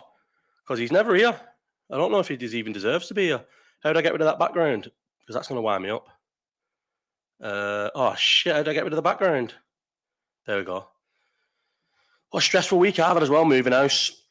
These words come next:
Fucking, I'm, I didn't move house, me. I moved, I moved at twenty,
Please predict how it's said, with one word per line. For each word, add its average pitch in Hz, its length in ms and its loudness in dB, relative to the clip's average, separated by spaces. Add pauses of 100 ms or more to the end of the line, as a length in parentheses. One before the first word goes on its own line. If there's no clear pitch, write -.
(140)
Fucking, 147 440 -2 (460)
I'm, 165 340 0 (140)
I 185 180 4
didn't 185 160 4
move 185 160 6
house, 170 260 4
me. 113 240 2 (1120)
I 139 60 0
moved, 180 200 4
I 156 80 2
moved 180 280 4
at 160 100 -2
twenty, 185 440 4